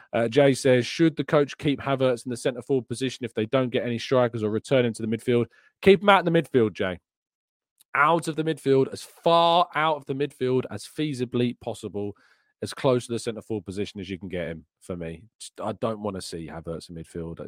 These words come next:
j-, just for me, I just, I don't see that as his future. I just think that it's, it's, he's better when he's in the box. And I think that we need a little bit more Xhaka-ness <laughs> about the midfield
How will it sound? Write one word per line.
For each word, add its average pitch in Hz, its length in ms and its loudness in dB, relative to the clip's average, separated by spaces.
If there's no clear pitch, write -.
j-, - 180 -20
just - 220 -6
for 101 80 -8
me, 90 100 -8
I 85 80 -8
just, - 240 -18
I 95 160 -10
don't 120 320 -4
see 104 280 -6
that 87 260 -10
as 90 140 -10
his 82 180 -14
future. 90 420 -10
I 107 60 -4
just 113 340 -2
think 107 220 -6
that - 100 -14
it's, - 280 -20
it's, - 240 -16
he's 101 160 -8
better 143 320 2
when 120 120 0
he's 113 120 -2
in 113 100 -2
the 107 60 -4
box. - 520 4
And 107 80 -8
I 104 60 -2
think 120 180 0
that 104 80 -6
we 104 140 -4
need 107 180 -4
a 101 60 0
little 113 240 0
bit 110 240 2
more 110 640 2
Xhaka-ness 104 960 -6
<laughs> - 100 -14
about 104 420 -6
the 104 80 -8
midfield 101 520 -4